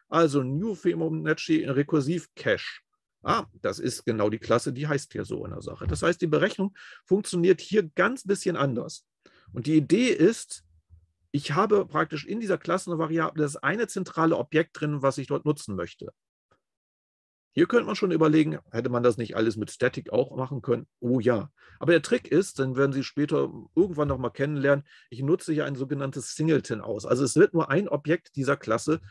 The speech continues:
Fibonacci rekursiv Cache geben. Und wie kriege ich das hin? Ich mache ganz einfach den Konstruktor jetzt hier unsichtbar. Ich kann ihn von außen nicht aufrufen. Und das Einzige, was ich machen kann, ist, ich habe eine Klassenmethode,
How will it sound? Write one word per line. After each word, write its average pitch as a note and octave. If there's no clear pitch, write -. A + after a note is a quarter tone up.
Fibonacci C3+
rekursiv A#2+
Cache -
geben. A#2+
Und D#3
wie E3
kriege D#3+
ich D3+
das C#3
hin? F#3+
Ich B2
mache C3
ganz B2
einfach C#3
den B2
Konstruktor B2
jetzt A#2
hier B2+
unsichtbar. D3+
Ich E3+
kann A#2
ihn A2
von G#2+
außen A2+
nicht G#2+
aufrufen. D#3
Und B2+
das C3+
Einzige, F#3+
was E3
ich C3+
machen F#3+
kann, C#3+
ist, F#3+
ich C#3
habe C3+
eine A2
Klassenmethode, C#3+